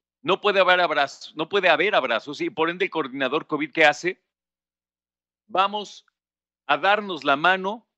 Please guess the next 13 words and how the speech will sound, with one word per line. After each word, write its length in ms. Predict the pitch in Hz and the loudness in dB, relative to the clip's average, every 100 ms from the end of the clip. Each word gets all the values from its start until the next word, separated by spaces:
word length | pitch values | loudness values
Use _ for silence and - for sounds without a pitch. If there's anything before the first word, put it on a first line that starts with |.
| _ _ - | _ _ -2
todos 360 | 208 196 185 | 0 0 -4
con 200 | - 151 | -4 -6
un 100 | 170 | -2
guante 360 | 147 160 147 135 | 2 2 2 -6
puesto". 580 | - 117 - - 82 _ _ | -2 -4 -4 -12 -14 _ _
"Buh, 960 | 104 165 175 165 165 160 160 160 156 151 _ - | 2 4 4 4 2 0 0 -2 -2 -6 _ 0
cállense, 800 | 151 190 185 - 160 151 123 | 2 4 0 0 2 2 0
soy 240 | - 151 160 | -4 -4 -2
el 100 | 156 | -2
coordinador 640 | 143 127 131 127 143 139 | -4 -6 -6 -4 -4 -6
covid. 380 | - 123 127 107 _ _ - | -4 -6 -6 -8 _ _ -20
¿Qué 80 | |
tranza?". 460 | 120 151 135 82 | -6 -6 -6 -12